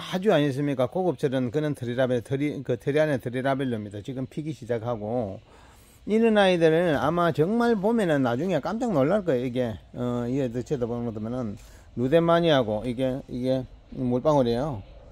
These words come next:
훈이 물방울이고, 이게 누데마니 한번 봐보세요. 색상 한번 봐보세요. 비니 칼라. 트리 안에 비니, 비니 칼라 있습니다. 요것도 그런. 요, 여기는 트-, 이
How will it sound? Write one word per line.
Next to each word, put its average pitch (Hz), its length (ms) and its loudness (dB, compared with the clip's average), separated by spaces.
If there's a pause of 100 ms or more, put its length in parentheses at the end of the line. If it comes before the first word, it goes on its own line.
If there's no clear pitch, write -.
(1000)
훈이 160 200 2
물방울이고, 120 880 0 (320)
이게 131 360 0
누데마니 139 500 2
한번 104 340 -2
봐보세요. 98 380 -8 (880)
색상 143 320 -2
한번 107 160 -2 (100)
봐보세요. 95 280 -12 (1500)
비니 160 220 2
칼라. 107 380 -6 (1800)
트리 143 180 2
안에 143 220 2
비니, 139 360 -2
비니 156 200 -2
칼라 101 300 -8
있습니다. 98 340 -12
요것도 135 320 -4
그런. 98 280 -10 (800)
요, 220 540 4
여기는 180 1080 2
트-, 165 180 0
이 151 500 -2